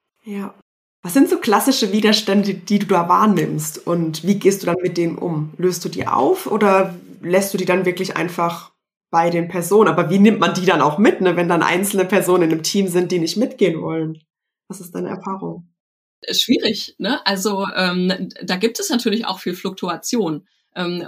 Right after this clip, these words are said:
Speaker 2: verschiedene Beispiele von verschiedenen Unternehmen, wo eben ein, ein wirklicher Kern des Arbeitsmodus verändert wurde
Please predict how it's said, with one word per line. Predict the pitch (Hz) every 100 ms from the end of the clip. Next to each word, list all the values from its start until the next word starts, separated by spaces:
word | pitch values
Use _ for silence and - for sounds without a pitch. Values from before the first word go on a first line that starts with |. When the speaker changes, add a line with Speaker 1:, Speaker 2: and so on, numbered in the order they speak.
| 185
Speaker 2:
verschiedene | 196 - 208 190
Beispiele | 185 156 - 202
von | 226 185
verschiedenen | 185 185 202 196
Unternehmen, | - 190 190 185 208 220 - _
wo | 185 185 180 175 175 165 -
eben | 185 165 170 - 160 -
ein, | 175 175 165
ein | - 165 -
wirklicher | - 190 220 190
Kern | - 185 196 220
des | 254 -
Arbeitsmodus | - 185 190 180 190 190 -
verändert | - 185 226 247 254
wurde | 220 240 285